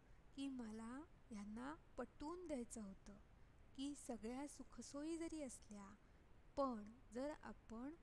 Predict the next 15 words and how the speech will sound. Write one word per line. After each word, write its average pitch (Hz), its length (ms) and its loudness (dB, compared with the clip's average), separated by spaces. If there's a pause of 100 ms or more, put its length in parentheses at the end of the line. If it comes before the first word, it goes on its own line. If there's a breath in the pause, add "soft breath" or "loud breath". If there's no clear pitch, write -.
(300)
व्यक्तिस्वातंत्र्य 277 1000 0
दिलं 208 320 0
नाही 190 320 -4 (120)
किंवा 220 240 0
व्यक्तीला 233 640 -2 (420 loud breath)
मता-, 254 560 -2
मनाप्रमाणे 285 760 0
वागता 262 500 -2 (100)
आलं 208 320 -2
नाही, 208 540 -2 (500 loud breath)
तर 285 260 6 (320)
ते 262 140 6
स्वातंत्र्य 226 920 -2 (480)
नसणं 233 560 2 (460 loud breath)
ही 277 80 4